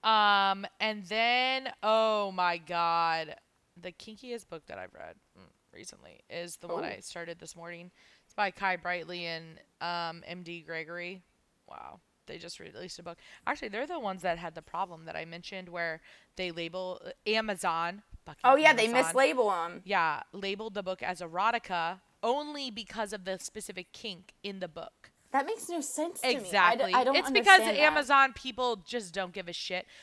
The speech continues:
Speaker 1: So their book was
Speaker 2: Yeah.
Speaker 1: like, and you can't, like, search erotica through Amazon. It's, like, really hard. It's, like, erotica's in the deepest, darkest black corner of all of 'em, which, terrible. I want it up front, front page. Give me all the erotica there ever was written.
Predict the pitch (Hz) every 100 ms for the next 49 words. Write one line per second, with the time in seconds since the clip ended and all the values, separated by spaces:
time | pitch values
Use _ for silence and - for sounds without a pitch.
0 | - - 294 285 285 196 277 320 208 190
1 | 180 208 196 - _ _ _ _ _ 302
2 | 302 247 - _ - 233 302 - 339 415
3 | 453 - - 180 208 - - 185 175 160
4 | 170 - 196 208 220 _ - 208 196 190
5 | 190 190 208 190 190 170 180 180 175 170
6 | 165 165 175 - 202 180 - - - 226
7 | 226 240 233 208 196 175 196 185 202 170
8 | 185 175 185 160 - 175 170 - - 185
9 | 180 180 180 - 180 175 175 170 175 175
10 | 180 185 180 - - _ _ _ _ _
11 | - 240 226 190 208 196 226 262 240 202
12 | 196 190 - 196 185 - 196 190 185 185
13 | 180 - - 180 180 175 175 175 170 160
14 | 170 180 165 165 165 165 170 165 156 170
15 | 165 185